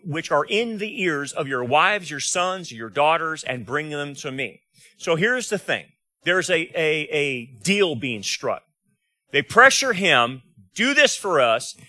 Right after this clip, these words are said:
And he says, "Okay, I'll do this for you if you give me back something." And what he wants from them is their earrings, basically the jewelry, uh, that they got from Egypt. Okay? I'll go more into the, the jewelry and the,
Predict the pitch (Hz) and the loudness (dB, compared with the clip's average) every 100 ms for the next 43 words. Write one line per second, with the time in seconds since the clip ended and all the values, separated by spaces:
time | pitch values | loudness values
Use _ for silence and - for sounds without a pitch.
0 | _ 170 180 - 160 165 185 175 - 160 | _ -4 -2 -2 0 0 4 4 6 6
1 | 220 190 233 220 - - 170 208 226 151 | 6 2 -2 -2 -2 -4 -6 -2 -2 -2
2 | 139 - _ - 143 147 170 151 160 165 | -6 -12 _ -8 -8 -6 -4 -2 -2 -2
3 | 151 156 156 - - - - 175 160 - | 4 6 6 2 -8 -6 0 0 0 -4
4 | 107 - _ 123 123 151 180 156 214 247 | -8 -10 _ -6 -2 0 0 2 2 2
5 | - 160 135 135 139 _ - 147 135 135 | -2 -4 -2 -2 -4 _ -8 -6 -2 -2
6 | 127 190 208 202 190 190 - 131 165 165 | 0 0 0 0 -2 -4 -2 -2 0 -4
7 | - 160 135 123 110 185 226 180 113 120 | -4 -4 -4 -6 0 4 4 4 0 -4
8 | 143 175 _ _ _ _ 156 156 151 151 | -6 -12 _ _ _ _ -2 -2 2 0
9 | - 151 107 175 185 220 - 156 160 190 | 2 0 2 4 4 4 -4 -6 -4 -4
10 | 202 143 123 - - - _ _ _ _ | -2 -2 -4 -6 -14 -20 _ _ _ _
11 | _ _ 104 127 120 151 - - _ 131 | _ _ -6 2 2 2 -6 -20 _ 0
12 | 143 220 208 233 240 233 247 - 214 175 | 6 6 8 6 6 2 2 -2 -2 -2
13 | 180 147 131 113 151 190 190 185 170 123 | -2 -6 -8 -4 0 0 2 0 0 -4